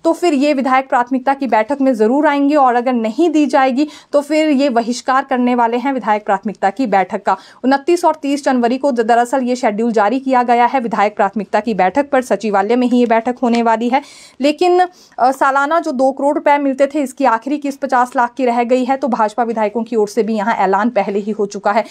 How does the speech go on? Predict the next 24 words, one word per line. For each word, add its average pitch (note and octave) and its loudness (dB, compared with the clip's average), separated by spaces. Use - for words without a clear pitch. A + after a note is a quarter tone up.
ये D4+ 2
बड़ी B3+ 0
खबर D4+ 0
हम D4 -4
आज C4+ -2
की D4 -6
कह C4 -2
सकते C4 -4
हैं, C4+ 0
क्योंकि C4+ -2
इससे C#4+ -4
पहले C4 0
बहुत A3+ -2
कम B3+ 0
बार C4+ 0
इस B3 -10
तरह B3 0
की B3 -6
परिस्थिति A#3 -6
देखने C4 0
के C4 -4
लिए B3+ 0
मिली B3 2
है, C4 0